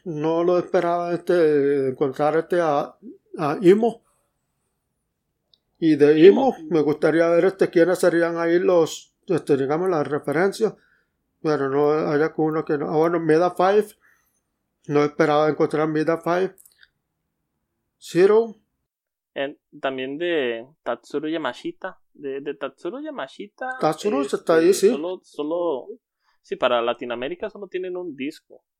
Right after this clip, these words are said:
Speaker 2: Este, por lástima, me imagino que, sí, a como pase el tiempo van a meter más. Pero es que, este, yo, yo siento que el, el timing de la subida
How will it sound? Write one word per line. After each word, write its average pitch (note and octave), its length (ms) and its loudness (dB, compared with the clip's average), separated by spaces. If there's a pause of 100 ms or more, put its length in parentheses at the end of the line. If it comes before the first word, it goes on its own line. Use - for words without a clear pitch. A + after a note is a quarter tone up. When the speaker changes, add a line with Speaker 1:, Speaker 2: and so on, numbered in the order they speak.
(680)
Speaker 2:
Este, A2 920 -6 (160)
por A#2 180 -8
lástima, F3+ 720 -4
me D#3+ 160 -14
imagino C3 480 -12
que, A#2 260 -14
sí, A3 300 -20
a C3+ 160 -10
como B2 220 -14
pase D3 180 -10
el F#3+ 60 -16
tiempo G#3+ 440 -14
van G3 260 -8
a - 40 -10
meter D#4+ 300 -12
más. C#4+ 340 -14 (720)
Pero F#3+ 400 -6
es D3+ 280 -6
que, G3 340 -12 (520)
este, C3+ 540 -8
yo, C3 60 -12 (100)
yo C#3+ 60 -10
siento D#3+ 260 -10
que D3 120 -8
el, B2+ 200 -12 (100)
el B2+ 220 -12 (460)
timing F#3 680 -4 (300)
de C3 140 -6
la A#2+ 100 2
subida C3+ 560 -8